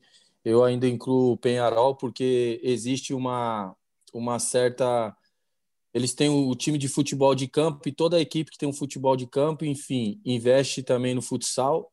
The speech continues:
E hoje, né, como a gente sabe que a nossa modalidade não tem mais aquele jogo fácil no futsal, né? Independente de a gente não ter mui-, muito conhecimento das outras equipes,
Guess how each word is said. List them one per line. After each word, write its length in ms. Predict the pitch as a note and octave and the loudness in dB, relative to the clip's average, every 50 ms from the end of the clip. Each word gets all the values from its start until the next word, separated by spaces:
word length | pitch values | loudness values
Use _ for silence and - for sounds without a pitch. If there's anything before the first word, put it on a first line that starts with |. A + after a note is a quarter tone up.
| _ _ - | _ _ -6
E 240 | F#3 F#3+ G3 G3 F#3+ | -2 0 2 4 4
hoje, 360 | F3 F#3 G#3 G#3 F#3 F3+ E3 | 4 6 4 4 4 2 2
né, 200 | D#3 D#3 D#3+ D3 | 0 0 0 0
como 220 | - - D3 D3+ | -2 -4 -4 -4
a 60 | D#3 | -4
gente 240 | C#3+ C#3+ D#3+ D3+ - | -4 -4 -6 -6 -6
sabe 400 | - - - B2+ C#3+ D#3 D#3+ C#3+ | -6 -6 -4 -2 -2 -2 -2 -4
que 440 | - - C3 B2 A#2+ A#2 G#2+ F#2+ - _ _ _ _ _ _ _ - | -4 -2 -2 -2 -2 -2 -2 -4 -6 _ _ _ _ _ _ _ -8
a 80 | G#2+ | -4
nossa 300 | A2+ B2 C3+ C3 - C#3+ | -2 0 0 0 0 0
modalidade 800 | C#3 C3+ C3 B2 C3 C3 C3+ B2 G2+ G#2 A2 A#2+ C#3 C#3+ C#3+ C#3+ | 0 0 2 2 2 2 2 0 0 -2 0 0 0 0 0 -4
não 180 | C3+ C#3+ D3 | -6 -6 -8
tem 240 | C#3+ - C#3 C#3+ D#3 | -6 -4 -2 -2 -2
mais 500 | D#3+ D3+ D3+ D#3 D3+ C#3+ C#3+ - - - - _ | -2 -4 -4 -4 -4 -4 -6 -8 -12 -14 -14 _
aquele 340 | - B2 A#2 - C#3+ C#3+ C3+ | -8 -8 -6 -4 -2 -2 -2
jogo 260 | A#2 B2+ C#3 C#3 C#3+ | 0 0 0 0 -2
fácil 420 | C3 - - A#2+ B2 C3 - - C#3 | -6 -8 -6 -6 -6 -6 -4 -4 -6
no 80 | C#3 | -6
futsal, 540 | C3 - - C#3+ C#3 - - - A2+ G#2+ G#2 | -6 -8 -10 -10 -8 -6 -2 -2 0 0 0
né? 100 | G2+ G#2+ | -2 -2
Independente 640 | A2 G#2 A2+ A#2 A#2 C3+ B2+ A#2+ A#2 B2+ C3 C3 - | -2 0 -2 -2 0 -2 -2 0 0 0 0 0 -2
de 120 | C3 B2+ B2+ | 0 2 2
a 40 | |
gente 300 | A#2+ A#2+ B2+ B2+ A#2+ - | 2 0 -2 -6 -6 -6
não 120 | C3 B2+ A#2 | -6 -6 -4
ter 140 | - C3+ B2 | -2 -2 -2
mui-, 240 | B2 B2+ B2+ A#2+ - _ _ _ _ _ _ _ _ | 0 -2 -4 -4 -8 _ _ _ _ _ _ _ _
muito 220 | - B2+ C3 C3 - | -2 -2 -2 -2 -2
conhecimento 680 | - C3+ C3 C3 B2 - - B2 B2 B2 B2 - B2+ | 0 2 2 2 2 0 0 0 0 0 0 0 2
das 200 | A#2+ A#2 A2 A#2 | 4 4 4 2
outras 280 | B2 B2 C3 A#2+ A2+ | 0 0 0 0 2
equipes, 640 | C3 A#2+ - - C#3 D#3 F3 - F#3+ F3+ D#3 - | 2 0 0 0 -2 -2 0 0 0 -2 -2 -2